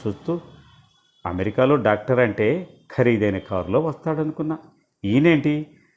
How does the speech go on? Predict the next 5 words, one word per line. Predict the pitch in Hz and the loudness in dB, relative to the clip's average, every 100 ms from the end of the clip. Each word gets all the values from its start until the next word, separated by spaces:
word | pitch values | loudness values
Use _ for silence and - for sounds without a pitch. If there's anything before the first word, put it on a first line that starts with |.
| _ _ _ | _ _ _
కాలినడకన | - 135 175 180 170 160 | 6 6 8 6 4 4
వచ్చేస్తున్నాడు?" | 147 135 147 147 131 131 123 123 - _ - | 2 4 2 2 0 2 2 0 -8 _ -6
అనుకుంటూ | 95 92 110 95 147 107 - _ _ 95 | -6 -4 -6 -6 -4 -6 -10 _ _ 0
లోపలికెళ్ళాడు | 101 143 123 92 90 98 | 0 0 -4 -4 0 0
అతను. | 90 - | -2 -6